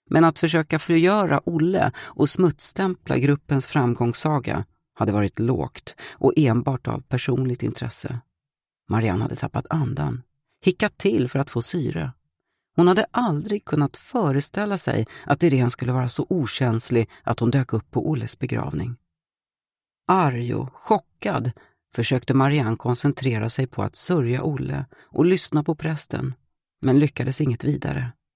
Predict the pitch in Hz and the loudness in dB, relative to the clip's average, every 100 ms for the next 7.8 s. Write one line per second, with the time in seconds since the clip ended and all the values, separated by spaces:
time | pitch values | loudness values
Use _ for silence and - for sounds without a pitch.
0 | _ _ _ _ - 143 127 127 131 131 | _ _ _ _ 2 6 6 4 2 4
1 | 131 170 120 - 131 135 151 151 - 143 | 4 4 2 0 -2 0 0 -2 -2 -6
2 | 135 - - 165 180 - 180 143 - 196 | -8 -2 4 4 2 0 -2 -2 -4 -2
3 | 170 190 165 170 170 139 147 - _ _ | -2 -2 -2 -2 -2 -2 -6 -12 _ _
4 | _ _ _ 151 160 151 147 - 214 143 | _ _ _ 4 6 6 4 2 0 2
5 | 131 160 165 135 123 131 127 165 127 - | 2 2 0 0 0 0 0 0 -2 0
6 | 135 131 131 139 92 - 131 123 120 117 | 2 4 2 0 -2 -2 -2 -2 -4 -4
7 | 123 127 - 135 - - - 127 | -4 -4 -4 -4 -6 -6 -8 -12